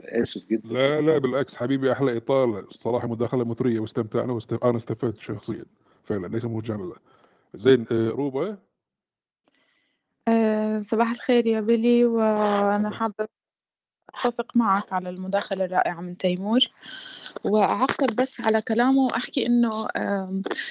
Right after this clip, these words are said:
Speaker 3: إنه المشكلة، آه، طبعًا إجابة على سؤال الروم إنه ليش المؤمن حساس ويعتبر الدين انت-، آه،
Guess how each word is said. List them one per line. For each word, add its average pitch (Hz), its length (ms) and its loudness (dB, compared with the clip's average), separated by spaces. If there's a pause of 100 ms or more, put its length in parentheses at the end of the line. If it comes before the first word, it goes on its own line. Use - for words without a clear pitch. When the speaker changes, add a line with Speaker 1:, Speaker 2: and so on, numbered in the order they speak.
(400)
Speaker 3:
إنه 214 300 4 (100)
المشكلة، 254 800 0 (160)
آه، 196 320 0
طبعًا 190 320 -2
إجابة 214 380 2
على 180 320 0
سؤال 196 320 2
الروم 208 440 2
إنه 190 220 0
ليش 208 320 4
المؤمن 202 560 0
حساس 240 600 0
ويعتبر 214 500 2
الدين 214 320 2
انت-، 208 300 -10
آه، 185 880 -2